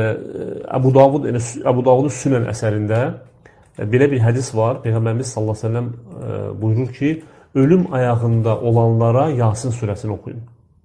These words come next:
Yəni, ölüm ayağında olanlara. Belə bir hədis var. Bəzi alimlər bunu hədisi həsən, həsən, həsən görür, bəzi alimlər zəif görür.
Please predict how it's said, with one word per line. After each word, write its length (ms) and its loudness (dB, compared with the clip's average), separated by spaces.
Yəni, 120 -6
ölüm 300 2
ayağında 420 -2
olanlara. 460 -6
Belə 160 -2
bir 120 2
hədis 260 -2
var. 260 -2
Bəzi 240 4
alimlər 400 0
bunu 240 0
hədisi 400 -4
həsən, 360 -4
həsən, 260 -6
həsən 280 -4
görür, 340 0
bəzi 240 4
alimlər 320 2
zəif 360 0
görür. 340 -2